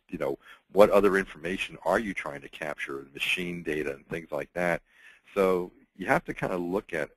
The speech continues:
everything that you need so it isn't making sure you don't leave anything out. So when you get to the point where you are collecting that information,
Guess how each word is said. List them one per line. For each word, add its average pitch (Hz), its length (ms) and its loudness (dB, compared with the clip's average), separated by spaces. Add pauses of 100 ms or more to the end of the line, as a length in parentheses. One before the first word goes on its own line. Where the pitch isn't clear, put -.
(120)
everything 87 580 -6
that 76 160 -10
you 78 140 -16
need 82 380 -6
so 76 160 -6
it 80 60 -6
isn't 87 260 -8 (200)
making 85 260 -6
sure - 180 -4
you 82 80 -10
don't 73 180 -10
leave 82 140 -8
anything 80 280 -6
out. 92 220 2
So 71 80 -8
when 71 120 -8
you 71 60 -20
get 87 200 -8
to - 40 -10
the 78 80 -6
point 104 280 -6
where 82 100 -10
you 78 220 -6
are 98 160 -2
collecting 87 640 -10
that 80 160 -12
information, 85 640 -10